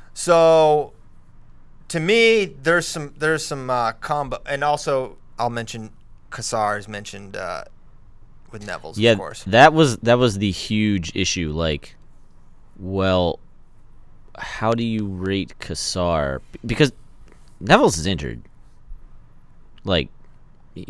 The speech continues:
Speaker 2: I mean, he might still wrestle this year, but he's injured right now.
Speaker 1: How do you know that?
Speaker 2: Shh.
Speaker 1: I've heard he was training.
Speaker 2: I, okay, I heard he's injured. So
Speaker 1: Maybe he got injured
Speaker 2: and,
Speaker 1: training.
Speaker 2: and, and if you look at, if you,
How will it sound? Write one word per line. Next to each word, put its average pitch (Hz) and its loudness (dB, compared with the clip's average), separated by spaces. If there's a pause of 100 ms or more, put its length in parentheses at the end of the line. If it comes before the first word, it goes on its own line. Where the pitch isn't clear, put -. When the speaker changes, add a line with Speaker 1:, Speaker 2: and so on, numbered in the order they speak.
Speaker 2:
I 131 -4
mean, 127 4
he 139 0
might 170 4
still 101 2
wrestle 101 2
this - -10
year, 69 -6
but 92 -2
he's 147 2
injured 78 -4
right 53 -6
now. 50 -14 (520)
Speaker 1:
How 170 -8
do 214 -8
you 196 -6
know 139 -6
that? 107 -12 (760)
Speaker 2:
Shh. - -10 (1080)
Speaker 1:
I've 208 2
heard 254 2
he 240 -6
was 180 -6
training. 143 -4 (240)
Speaker 2:
I, - 10 (920)
okay, 151 4
I 170 8
heard 196 10
he's 185 4
injured. 95 4 (260)
So 110 6 (1120)
Speaker 1:
Maybe 123 -10
he 147 -10
got 147 0
injured 151 0 (140)
Speaker 2:
and, 127 0
Speaker 1:
training. - 0
Speaker 2:
and, 123 4
and 131 8
if 123 4
you 120 4
look 165 6
at, 147 6
if - 0
you, 117 -2